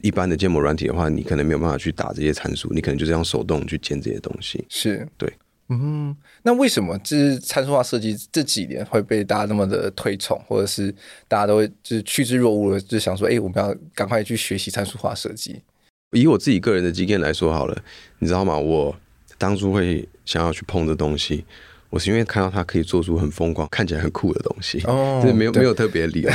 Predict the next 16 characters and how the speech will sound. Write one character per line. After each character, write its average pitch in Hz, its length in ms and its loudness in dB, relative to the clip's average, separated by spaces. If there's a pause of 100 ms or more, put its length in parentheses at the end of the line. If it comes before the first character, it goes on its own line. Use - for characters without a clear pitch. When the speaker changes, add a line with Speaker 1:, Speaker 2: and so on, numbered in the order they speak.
Speaker 1:
当 143 160 4
初 127 200 6
啦， 123 140 8
Speaker 2:
<laughs> - 40 2
Speaker 1:
当 117 160 4
初 110 140 4
是 113 100 4
这 110 100 2
样 98 160 2
子 87 60 0
啦， 90 180 4 (320)
对。 85 160 4 (400)
然 107 160 0
后 123 400 2 (280)
直 113 100 2
到 143 240 2